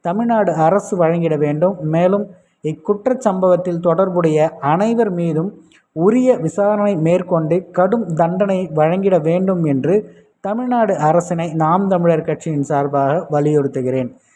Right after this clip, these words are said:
எவ்வித நடவடிக்கையும் இன்றி தொடர்ந்து பெண்களுக்கு எதிரான குற்றங்கள் பெருகி வரும் நிலையில் தமிழ்நாடு அரசுக்கு எதிராக மாநிலம் தழுவிய போராட்டங்களை நாம் தமிழர் கட்சி முன்னெடுக்கும் என்று எச்சரிக்கிறேன் என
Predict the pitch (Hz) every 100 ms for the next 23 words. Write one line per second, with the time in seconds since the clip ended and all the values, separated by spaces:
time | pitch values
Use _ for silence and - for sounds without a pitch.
0 | _ 156 190 226 247 233 190 202 208 214
1 | 220 220 208 180 165 165 165 160 208 208
2 | 180 175 170 190 214 214 202 175 175 170
3 | 170 165 160 - 190 180 160 170 190 196
4 | 180 160 147 143 143 185 - _ _ -
5 | 202 240 240 220 185 165 180 180 185 180
6 | 156 160 190 190 165 175 170 - - -
7 | 147 170 208 240 233 220 190 180 180 180
8 | 165 180 - - 165 196 220 220 214 185
9 | 170 190 151 151 180 226 226 214 202 190
10 | 185 175 180 165 160 180 196 185 196 175
11 | 143 139 151 214 220 - - - 131 170
12 | 170 240 226 214 175 180 165 135 139